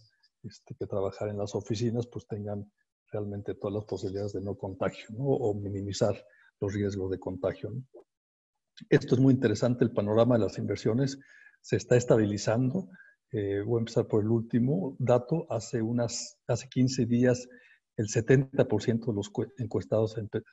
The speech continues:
pensaban que se iban a retrasar o cancelar las inversiones. Eh, la última encuesta del viernes pasado, pues,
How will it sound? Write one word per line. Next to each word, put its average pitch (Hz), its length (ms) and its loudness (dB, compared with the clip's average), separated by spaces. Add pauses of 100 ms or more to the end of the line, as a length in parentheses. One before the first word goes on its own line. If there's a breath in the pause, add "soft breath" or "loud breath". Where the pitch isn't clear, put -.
pensaban 107 560 0
que 107 100 -2
se 113 120 -2
iban 110 140 0
a 95 60 -4
retrasar 101 520 -2
o 113 100 0
cancelar 104 460 -4
las 107 240 -4
inversiones. 110 640 -4 (500 loud breath)
Eh, 104 200 -2
la 110 200 0
última 123 380 2
encuesta 110 440 2
del 101 200 0
viernes 107 260 -4
pasado, 117 500 -6
pues, 104 240 -12